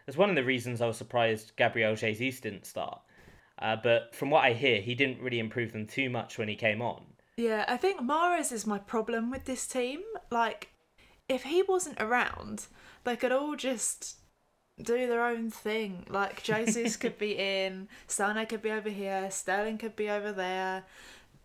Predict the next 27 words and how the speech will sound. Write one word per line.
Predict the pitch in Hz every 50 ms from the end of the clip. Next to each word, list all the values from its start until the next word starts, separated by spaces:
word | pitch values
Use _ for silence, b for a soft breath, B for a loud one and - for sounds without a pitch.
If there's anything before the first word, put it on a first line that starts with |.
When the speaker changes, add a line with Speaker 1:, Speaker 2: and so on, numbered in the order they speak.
| _ _ _ _ _ _ _ _
Speaker 2:
the | - 220
Silvers | 208 - 220 214 220 202 220 220 214
could | - - 226 -
be | - 214
up | 214 - - -
the | 226 208
middle, | 196 190 190 190 185 180 - 120
you | 117 113
Speaker 1:
Yeah. | 208 202 202 202 214
Speaker 2:
know? | 254 294 320 - _ B B B B B B
Whereas | - 240 277 277 277 285 277 277
Mahrez | 285 302 330 370 392 381 370 - -
comes | - 330 320 311 285 277
in | 302 320 320
and | 269 202 196
is | 196 202 202 -
just | - 277 311 - - - - - - - - - _ _ _ _ _ _ - - - - -
making | - 269 285 294 302 294
everyone | 302 294 294 285 285 285
shuffle | - - 269 269 262 - 285 269
about, | - 214 240 254 214 170 - -
and | - - 226
I |
don't | 170 127 123
Speaker 1:
Yeah. | 120 120 113 113
Speaker 2:
like | 117 - - -
it. | - - -